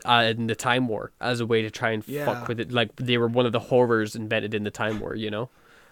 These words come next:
Speaker 2: You know, Weeping Angels comes into class at some point. Maybe, I, I think they were adding a bit more to the mythology in class, or at least trying to before the show <laughs> got cancelled.
Speaker 1: <laughs>
Speaker 2: So I, I, I, I, I 'cause w-, when the Weeping Angels always comes back, it's like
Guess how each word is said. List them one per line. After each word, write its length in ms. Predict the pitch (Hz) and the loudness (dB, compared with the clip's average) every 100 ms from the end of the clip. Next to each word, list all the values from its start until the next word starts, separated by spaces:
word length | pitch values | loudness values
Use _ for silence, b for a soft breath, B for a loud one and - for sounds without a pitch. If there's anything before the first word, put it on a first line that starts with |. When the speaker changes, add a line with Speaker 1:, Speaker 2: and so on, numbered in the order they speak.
| b - | b -12
Speaker 2:
You 100 | 147 | -6
know, 140 | 151 | -4
Weeping 340 | 131 156 165 151 | -2 -2 -4 -6
Angels 320 | 156 160 151 | -6 -4 -6
comes 320 | - 143 139 | -6 -10 -10
into 160 | 143 123 | -12 -12
class 420 | - 117 139 - | -12 -8 -8 -8
at 100 | 127 | -10
some 200 | 127 117 | -8 -12
point. 220 | - 123 | -12 -10
Maybe, 440 | 127 135 135 123 - b b b | -8 -8 -8 -8 -12 b b b
I, 80 | 147 | -8
I 100 | - 151 | -6 -2
think 240 | 214 240 | -2 0
they 160 | 262 254 | 2 6
were 260 | 226 208 | 6 6
adding 320 | 175 180 180 | 4 4 2
a 60 | 165 | 0
bit 180 | 151 151 | -2 -4
more 220 | 147 143 | -4 -4
to 100 | 143 | -4
the 100 | 139 | -8
mythology 600 | 139 123 139 135 131 131 | -8 -4 -4 -4 -6 -8
in 80 | 117 | -8
class, 320 | - 117 117 | -8 -10 -8
or 120 | 123 | -8
at 80 | 117 | -6
least 240 | 135 131 | -6 -8
trying 400 | - 135 135 127 127 | -10 -6 -6 -6 -8
to 180 | 123 | -10
before 320 | 113 117 135 123 | -10 -10 -8 -8
the 100 | 123 | -6
show 240 | 147 151 | -4 -4
<laughs> 60 | 156 | 0
got 160 | 160 | -2
cancelled. 680 | 151 175 196 190 220 196 139 | -2 -2 4 6 6 2 0
Speaker 1:
<laughs> 800 | 277 214 214 202 - - 220 202 | -2 -2 0 -4 -6 -8 -6 -6
Speaker 2:
So 100 | - | 0
I, 240 | 165 165 160 | 2 2 -2
I, 60 | 165 | -4
I, 140 | - 165 - | -6 -4 -4
I, 200 | 165 160 _ - | -4 -6 _ -20
I 120 | 80 - _ _ b b b | -18 -18 _ _ b b b
'cause 120 | - | -10
w-, 240 | 175 202 214 | -4 -2 0
when 160 | 208 | 0
the 80 | 240 | 0
Weeping 300 | 233 233 202 | -2 -2 -2
Angels 260 | 185 170 160 | -4 -4 -4
always 300 | 160 156 - | -2 -2 -4
comes 260 | - 151 131 | -10 -10 -8
back, 360 | 143 139 123 | -6 -6 -6
it's 100 | 117 | -12
like 280 | 131 113 - | -12 -12 -18